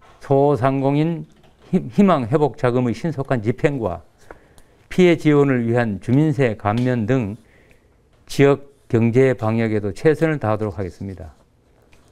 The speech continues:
모두의 노력이 헛되지 않도록 함께 힘써 주시기를 거듭 부탁드리며 이만 브리핑을 마치도록 하겠습니다.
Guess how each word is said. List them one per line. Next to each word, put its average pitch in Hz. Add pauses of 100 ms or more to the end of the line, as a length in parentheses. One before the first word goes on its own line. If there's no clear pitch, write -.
(800)
모두의 135
노력이 127
헛되지 147
않도록 107 (440)
함께 147
힘써 135
주시기를 117
거듭 147
부탁드리며 117 (720)
이만 117
브리핑을 104
마치도록 104
하겠습니다. 92